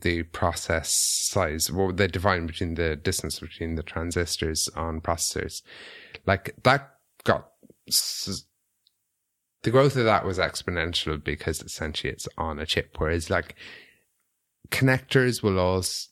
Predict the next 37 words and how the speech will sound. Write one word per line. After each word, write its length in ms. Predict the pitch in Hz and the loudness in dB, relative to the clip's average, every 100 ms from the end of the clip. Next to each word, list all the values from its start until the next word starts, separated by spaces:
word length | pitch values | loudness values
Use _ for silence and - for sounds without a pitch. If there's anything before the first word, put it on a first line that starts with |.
| - | -16
will 340 | - 92 98 | -4 0 2
always 520 | 98 98 98 98 92 - | 4 2 2 2 0 -2
have 480 | 98 95 87 87 | 0 0 0 0
a 80 | 87 | 0
higher 420 | 82 95 92 87 | 0 0 2 0
limit 500 | 85 85 101 117 - - | 2 2 2 0 -4 -6
just 260 | - - - | -4 -4 -4
because 380 | 85 98 90 | -2 0 -2
they 100 | - | -2
have 180 | 87 90 | -4 -4
to 120 | - | -6
deal 300 | 90 90 87 | -2 -2 0
with 240 | 82 82 - | -2 -4 0
dust 580 | 92 80 - - - - | 0 0 -2 -6 -6 -10
and 220 | - 87 85 | -8 -6 -4
moisture. 760 | 87 80 - - 82 76 65 - | -2 -2 -2 -4 -4 -6 -10 -8
And 640 | 80 76 76 76 73 - - _ _ _ _ _ _ - - | -6 -6 -8 -8 -4 -6 -6 _ _ _ _ _ _ -20 -20
so 160 | - 127 | 0 4
you 60 | 123 | 6
may 200 | 127 131 | 6 4
get, 240 | 113 101 | 4 4
like, 300 | 90 92 82 | 4 2 2
U 160 | 98 98 | 2 2
S 120 | 92 | 2
B 160 | - 92 | 0 0
C 240 | - 101 | 2 0
Mini, 520 | 90 95 110 131 147 - - - _ _ - | 2 4 6 4 2 -4 -20 -20 _ _ 0
but 260 | 104 - | 0 2
we're 140 | 117 117 | 2 4
not 160 | 113 | 4
gonna 200 | 123 107 | 4 2
get 220 | 101 98 - | 2 2 2
to 80 | 101 | -2
the 160 | 92 | -2
stage 520 | 87 101 90 87 - | 0 2 2 0 -2
where, 280 | 87 87 85 | 0 2 2
like, 280 | 85 85 82 | 2 0 0